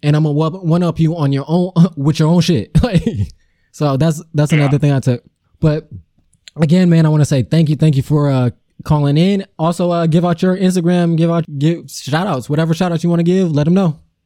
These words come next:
Speaker 2: All right. Um, thank you so much for having me on, D-Ray. Follow me, guys, on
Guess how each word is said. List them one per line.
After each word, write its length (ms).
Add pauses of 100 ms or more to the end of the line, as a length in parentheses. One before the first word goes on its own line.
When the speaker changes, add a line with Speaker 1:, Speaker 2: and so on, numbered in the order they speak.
(160)
Speaker 2:
All 80
right. 340
Um, 540
thank 180
you 140
so 80
much 220
for 60
having 240
me 100
on, 200
D-Ray. 560 (100)
Follow 280
me, 220
guys, 400
on 140